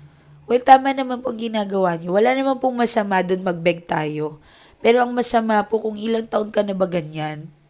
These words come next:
Yan po. Okay? Yun po yung pangit kasi. I know ginagawa mo yan dahil sa family.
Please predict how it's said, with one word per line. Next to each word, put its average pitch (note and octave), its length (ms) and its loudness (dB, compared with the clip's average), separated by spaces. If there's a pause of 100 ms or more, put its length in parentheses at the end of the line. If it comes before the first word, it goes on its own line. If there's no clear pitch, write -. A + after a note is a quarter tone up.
(460)
Yan E3 260 -14
po. - 300 -10 (480)
Okay? F#3 500 -4 (3000)
Yun A3 80 -8
po B3 160 -6
yung A#3+ 160 -8
pangit F#3 400 -2
kasi. D3+ 460 -8 (4000)
I G3 160 -6
know A3+ 160 0
ginagawa F#3+ 560 2
mo E3+ 80 -8
yan F3 240 -4
dahil E3 160 0
sa F3 160 -2
family. E3 720 -8